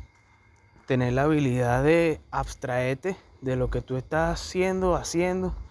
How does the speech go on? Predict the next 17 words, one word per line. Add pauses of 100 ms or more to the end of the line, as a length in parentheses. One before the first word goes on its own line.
(320)
pero
para
un
buen
sentido.
Hay
gente
que
se
abstrae (640)
y,
coño,
se
queda
abstraído,
¿me
entiendes?